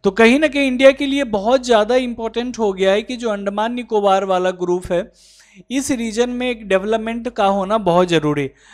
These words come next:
अगर यहाँ पे डेवलपमेंट नहीं होगा, तो कहीं ना कहीं चाइना जो होगा, देखो, वो इंडिया को यहाँ पे बीट करने में, <clears throat> बीट करने की वो कोशिश करेगा। तो ये सारे कुछ रीजन से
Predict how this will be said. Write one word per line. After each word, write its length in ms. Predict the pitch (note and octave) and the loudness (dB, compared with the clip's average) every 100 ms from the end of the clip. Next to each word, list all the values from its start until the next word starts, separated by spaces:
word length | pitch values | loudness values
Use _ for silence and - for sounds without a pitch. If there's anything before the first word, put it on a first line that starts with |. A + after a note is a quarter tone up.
| - | -6
अगर 220 | F3 G#3+ B3+ | 2 2 4
यहाँ 240 | A3+ A3+ | 2 0
पे 140 | A#3 | 0
डेवलपमेंट 560 | G#3+ G3 G#3 G#3+ A3+ A3 | -4 -4 -6 -8 -10 -12
नहीं 380 | G3+ F#3 A3 B3+ | -10 -6 -2 -2
होगा, 360 | G#3 D#3+ F3 - _ _ _ | -2 -2 -4 -6 _ _ _
तो 80 | F#3+ | -6
कहीं 300 | F#3+ A3+ C4+ | 0 2 2
ना 100 | D4+ | 0
कहीं 260 | C#4+ C#4+ C4+ | 0 -2 0
चाइना 420 | A#3+ G#3+ A3+ B3+ | 0 0 -2 -4
जो 160 | B3+ | 0
होगा, 280 | A#3+ A#3 A3+ | 0 0 -2
देखो, 400 | G#3 G#3+ - B3 | 0 -2 -2 -8
वो 520 | G3 G#3+ A3+ A3 - _ _ _ _ _ _ _ - | -4 0 0 -2 -8 _ _ _ _ _ _ _ -10
इंडिया 380 | G#3 G#3+ A#3+ C4 | -6 0 2 2
को 160 | C4 | 0
यहाँ 220 | A#3 A3 A3+ | -4 -2 -4
पे 120 | A#3+ | -8
बीट 300 | F#3 A3 A3 | -10 -10 -6
करने 360 | G#3 F#3+ G3+ | -4 -4 -4
में, 220 | G3+ C4 D4+ _ _ _ _ _ _ _ _ - | -4 -4 -6 _ _ _ _ _ _ _ _ 2
<clears throat> 20 | D4+ D4 G3 E3+ | 4 4 2 -2
बीट 200 | A3+ A#3 | -2 0
करने 320 | A3 A3 A#3+ | -2 -2 -4
की 120 | B3 | -4
वो 140 | A#3 A3+ | -4 -4
कोशिश 440 | F#3 F#3+ A3+ G#3 | -2 -2 -4 -4
करेगा। 380 | F#3+ D#3+ D#3 D3 | -2 -2 -2 -6
तो 140 | - | -6
ये 200 | G#3+ C4+ | -4 -2
सारे 300 | C4 A#3+ A#3 | 0 0 0
कुछ 240 | A#3+ C4 A#3+ | -4 -8 -6
रीजन 440 | G3+ G#3 A#3+ B3+ | -6 -2 -2 -2
से 240 | - B3 | -4 -4